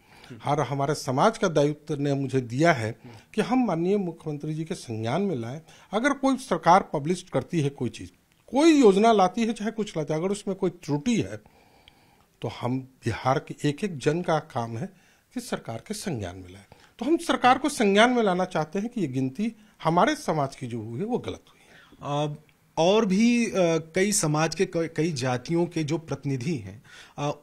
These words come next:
Speaker 1: उनकी तरफ से भी, अ, ये आया है विरोध कि ये सही तरीके से, अ, गिनती नहीं हुई है। तो आपको लगता है कि एक नए सिरे से इसकी, अ, शुरुआत होनी चाहिए और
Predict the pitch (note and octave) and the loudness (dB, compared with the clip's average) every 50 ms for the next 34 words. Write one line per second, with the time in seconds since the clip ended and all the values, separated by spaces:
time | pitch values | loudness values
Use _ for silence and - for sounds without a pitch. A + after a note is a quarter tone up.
0 | _ - G3 G3+ G3+ C4 B3 - A3 G3+ F#3+ - - - G#3+ F#3+ F3 G#3 A#3+ C4 | _ 0 0 0 0 -2 -2 0 -2 -2 -2 -4 -2 -2 -2 0 0 0 0 0
1 | C4 B3+ - - E3+ D#3+ D#3 D3+ D3+ D3 C3 - E3+ D3+ B2+ E3+ F#3 F#3+ F#3+ F#3+ | 0 -4 -4 -4 -2 0 0 0 -2 -4 -10 -12 -12 -4 0 2 4 6 6 4
2 | F#3 - - - D3 D3 E3 E3+ D#3+ C3+ D#3 D#3+ C3 C3+ C#3 D3 E3 F3 E3+ - | 2 0 -4 -2 -2 2 2 0 0 0 -2 -2 -2 -2 0 0 0 0 -2 -4
3 | G#3+ A3+ B3+ B3 - - - C#3 D3 E3+ F#3 F3+ - F3+ E3+ G#3 A#3 - F3 D#3 | -4 -4 -4 -4 -8 -12 -14 -2 0 0 2 2 2 2 4 4 2 2 0 -2
4 | D3+ - D#3 C#3+ - - C#3+ D3+ F#3 A3+ - - - - - - _ C#3 D3 D3 | 0 -2 -4 -4 -2 -4 -4 -4 -6 -8 -12 -20 -20 -20 -20 -18 _ -2 -2 -2
5 | D3 C3 D3 F3+ F#3 F#3+ F3+ A#3 B3 G#3 E3 D3+ F3+ G3 A#2 G2+ G#2+ G2+ F#2 F#2 | 0 4 4 6 6 6 2 2 2 2 4 4 4 2 2 0 -6 -8 -8 -10
6 | G#2 F#2 - _ _ - - - _ _ - - - D#3+ E3 F3 E3 - - G#3+ | -12 -14 -14 _ _ -20 -20 -20 _ _ -14 -4 2 2 2 2 2 0 0 0
7 | G#3 G3+ F3 D#3+ D3+ D3 - G3+ F#3+ F3 F#3 G3+ G3 - A3 A3+ A3+ G#3+ - - | 2 2 0 -2 -2 -2 -2 -2 -2 -2 -4 -6 -6 -4 -4 -4 -4 -6 -10 -20
8 | _ _ _ _ E3+ F#3 F3+ F3+ E3+ E3+ E3+ F#3+ G#3 G#3+ G#3 - G3+ F#3 G3 F3+ | _ _ _ _ -2 -2 0 0 -2 0 2 2 2 2 2 2 2 2 2 2
9 | F#3 G3+ F#3 - - G#3 G3 G3 - - D3+ D#3 D3+ D3 - E3+ D#3 D3+ F3 F3 | 2 -2 -4 -2 -2 -2 -2 -2 -2 -4 -2 -2 -2 0 0 0 2 6 8 8
10 | F#3 F3+ - E3 F3 F#3+ G3+ - G3 F3+ E3+ G3+ G#3+ A3+ A3 - - - _ - | 6 6 2 0 0 0 0 0 -2 -2 0 0 0 0 -2 -10 -20 -12 _ 2
11 | F3+ F#3+ | 2 2